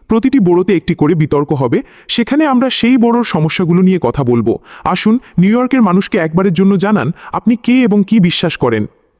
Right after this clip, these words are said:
কুমোর এই বক্তব্যের জবাব দিতে গিয়ে জোহরান মামদানি আরেক ধাপ এগিয়ে গেলেন। কুইন্স থেকে নির্বাচিত রাজ্যের আইনসভার সদস্য প্রেসিডেন্ট ডোনাল্ড ট্রাম্পের উদ্দেশ্যে বলেন, "চলুন মাঝখানের লোকটিকে বাদ দিই।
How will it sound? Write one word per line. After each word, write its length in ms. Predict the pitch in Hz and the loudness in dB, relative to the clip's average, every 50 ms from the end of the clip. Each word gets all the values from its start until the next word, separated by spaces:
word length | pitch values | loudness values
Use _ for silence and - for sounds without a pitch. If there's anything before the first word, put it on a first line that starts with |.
| _ - | _ -2
কুমোর 280 | 240 240 247 277 294 | 0 2 2 2 2
এই 100 | 302 294 | 2 2
বক্তব্যের 460 | 196 196 214 - - 247 202 233 262 | 2 0 0 0 -2 -2 0 0 0
জবাব 260 | 196 208 196 196 196 160 | 0 0 0 0 0 0
দিতে 220 | 165 151 165 156 | -2 -2 -2 -2
গিয়ে 260 | 127 131 131 160 247 - - - - - | 0 0 0 0 -2 -4 -8 -10 -6 -4
জোহরান 380 | 135 190 196 190 226 240 240 233 | -2 0 0 0 0 0 2 2
মামদানি 480 | 190 151 139 139 135 135 127 127 156 - - - - | 2 2 2 0 0 0 0 -2 -2 -4 -8 -10 -8
আরেক 260 | 151 160 202 226 190 | -4 -2 -2 -2 -2
ধাপ 200 | 202 220 254 - - | -2 -4 -4 -2 -2
এগিয়ে 280 | 190 190 185 240 208 | 0 0 2 2 2
গেলেন। 280 | 151 139 123 117 117 110 - _ _ _ - - _ | 2 0 0 0 -2 -4 -6 _ _ _ -20 -10 _
কুইন্স 260 | - 233 262 277 - | 0 0 2 0 0
থেকে 180 | - 285 269 285 | -2 -2 0 2
নির্বাচিত 460 | 247 226 226 208 240 226 247 240 - | 2 2 2 0 0 0 0 0 0
রাজ্যের 400 | 254 190 165 160 143 139 196 196 | 0 0 0 -2 0 0 0 0
আইনসভার 420 | 165 165 185 190 - 208 196 208 196 | 0 0 0 0 0 0 -2 -2 -2
সদস্য 520 | - - 160 165 208 202 - - 139 190 - - - - - | -2 -2 0 0 0 0 0 0 0 0 -2 -6 -14 -8 -4
প্রেসিডেন্ট 380 | 214 220 - 254 247 294 262 | -2 -2 0 0 2 2 2
ডোনাল্ড 300 | 180 190 196 208 220 214 | 2 2 2 0 0 -2
ট্রাম্পের 360 | - 190 165 175 170 202 175 170 | -2 -2 -2 0 0 0 0 0
উদ্দেশ্যে 360 | 156 131 147 156 - - 151 | 0 0 -2 -2 0 -2 -2
বলেন, 280 | 127 117 113 135 220 262 - - - _ - | 0 0 0 0 -2 -2 -6 -12 -14 _ -2
"চলুন 300 | - 233 202 151 117 - - _ _ 165 | 0 0 0 0 -2 -4 -8 _ _ -2
মাঝখানের 380 | 165 185 - - - 269 294 | -2 -2 -2 0 0 2 2
লোকটিকে 360 | 254 202 190 196 - 196 254 | 2 2 0 -2 -2 -2 0
বাদ 260 | 254 185 151 131 123 120 | 0 0 -2 -2 -2 -2
দিই। 180 | 135 113 98 | -2 -2 -2